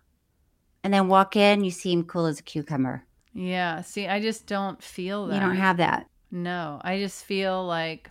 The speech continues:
Speaker 1: You feel like, "I got this. Who's the best?
Speaker 2: I've
Speaker 1: I'm the
Speaker 2: been
Speaker 1: best.
Speaker 2: out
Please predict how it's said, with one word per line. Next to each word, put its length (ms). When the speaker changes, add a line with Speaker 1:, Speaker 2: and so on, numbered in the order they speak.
Speaker 1:
You 140
feel 200
like, 200
"I 120
got 360
this. 460
Who's 260
the 100
best? 380
Speaker 2:
I've 260
Speaker 1:
I'm 180
the 80
Speaker 2:
been 200
Speaker 1:
best. 140
Speaker 2:
out 260